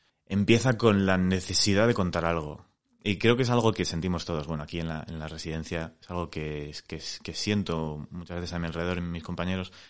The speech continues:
la necesidad de contar la historia que tenemos entre manos. Y, y cuando, cuando, bueno, pues no tienes una estabilidad,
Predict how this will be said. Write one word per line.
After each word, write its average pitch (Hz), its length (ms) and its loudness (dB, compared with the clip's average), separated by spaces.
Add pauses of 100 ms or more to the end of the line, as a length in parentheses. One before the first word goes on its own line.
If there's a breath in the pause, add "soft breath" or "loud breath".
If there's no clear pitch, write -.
(640 soft breath)
la 104 220 8
necesidad 101 800 4
de 110 80 2
contar 92 400 0
la 90 100 0
historia 90 300 -2
que 90 80 -4
tenemos 87 280 -6
entre 78 220 -6
manos. 82 420 -6 (560 soft breath)
Y, 95 480 4 (560)
y 101 120 -4
cuando, 92 1120 4 (340)
cuando, 90 480 2
bueno, 98 280 4
pues 85 440 -4 (840)
no 90 140 -4
tienes 90 200 0
una 95 100 4
estabilidad, 90 680 0